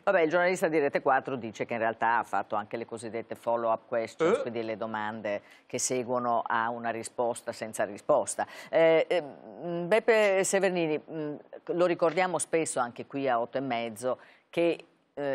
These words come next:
Speaker 1: in tutte le guerre, mm, ci sono le macchine della propaganda di tutte le parti che si mettono in movimento. Ecco, tu trovi che quella americana sia più efficace di quella russa, ovviamente?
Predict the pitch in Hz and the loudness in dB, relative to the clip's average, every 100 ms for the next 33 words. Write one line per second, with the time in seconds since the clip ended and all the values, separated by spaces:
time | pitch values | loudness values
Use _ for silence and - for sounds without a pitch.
0 | 110 139 - 208 151 131 127 131 131 131 | -4 -6 -6 -4 -2 0 2 4 4 2
1 | 131 127 120 - 127 120 117 117 113 110 | 2 0 -2 -6 -12 -10 -10 -10 -12 -16
2 | - _ - - 156 151 135 139 139 - | -20 _ -14 -6 -2 0 0 0 -2 -4
3 | - 139 123 127 127 - - 123 117 120 | -8 -6 -2 -2 -2 -4 -4 -2 -2 -4
4 | 123 120 107 - 143 127 120 - 107 107 | -2 -4 -4 -14 -8 -6 -4 -2 -4 -4
5 | 120 113 - 107 104 - 104 95 98 92 | -10 -12 -12 -12 -16 -14 -14 -14 -16 -12
6 | 113 139 101 95 90 - - - 160 156 | -4 -4 -4 -10 -12 -12 -20 -4 -2 0
7 | 156 - - - _ _ _ 196 - 208 | -2 -2 -20 -20 _ _ _ -8 0 2
8 | 208 220 196 214 208 196 202 196 190 196 | 4 0 -2 0 0 0 -2 -4 -2 -4
9 | 208 220 214 185 185 170 170 - - 143 | -2 -6 -4 -6 -4 -6 -6 -6 -4 -4
10 | - 117 113 110 107 101 95 107 101 104 | -4 -12 -8 -4 -4 -6 -12 -8 -8 -8
11 | 101 98 101 - 107 | -12 -16 -14 -10 -10